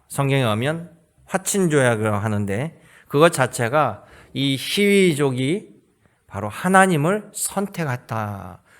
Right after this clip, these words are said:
하나님을 믿게 되었다, 그 말이죠. 자, 여호수아의 명령은 뭡니까? 가나안 땅을 정복하라는 거죠. 이 말은 가나안 땅에 살고 있는 족속들과의 전쟁을 피할 수 없습니다.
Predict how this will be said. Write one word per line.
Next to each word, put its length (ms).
하나님을 420
믿게 320
되었다, 440
그 100
말이죠. 420
자, 220
여호수아의 1040
명령은 480
뭡니까? 520
가나안 520
땅을 600
정복하라는 760
거죠. 260
이 120
말은 400
가나안 420
땅에 220
살고 280
있는 200
족속들과의 720
전쟁을 600
피할 260
수 120
없습니다. 540